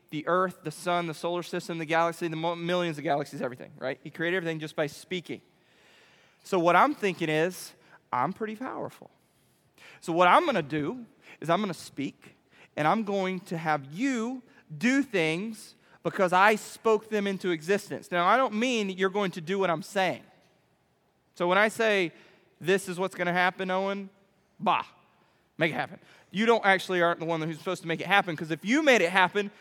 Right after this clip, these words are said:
then it would be whose power? Right, it'd be your power. So I'm trying to flex my power by making you do things just by saying it the same way God did. You with me? You get how the experiment's gonna work?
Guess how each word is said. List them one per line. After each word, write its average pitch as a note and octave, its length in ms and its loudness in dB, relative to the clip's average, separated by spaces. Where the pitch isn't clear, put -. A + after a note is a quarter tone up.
then G3+ 120 4
it G#3+ 60 2
would G3+ 140 2
be G3 100 0
whose G#3+ 220 -2
power? D3 360 2
Right, F3+ 180 6
it'd D#3+ 140 2
be E3+ 80 -4
your G3+ 140 2
power. D#3+ 300 4
So G#3+ 280 4
I'm C4+ 200 8
trying A#3+ 280 2
to G3 60 -2
flex G3+ 340 2
my G3+ 320 4
power E3+ 520 2
by F#3+ 140 8
making G3 480 0
you B3 160 2
do B3 180 0
things G#3 300 -2
just G#3+ 180 -6
by F3+ 120 2
saying A#3+ 360 2
it G3 140 0
the F#3 60 -6
same F#3+ 220 -2
way F3 120 0
God E3 260 6
did. B2+ 300 -8
You D#3+ 100 -2
with F#3 160 2
me? A3 100 -2
You E3+ 200 -10
get F3+ 160 2
how F3 100 2
the F3 80 -2
experiment's F3 420 -6
gonna E3+ 160 -2
work? F3+ 220 -2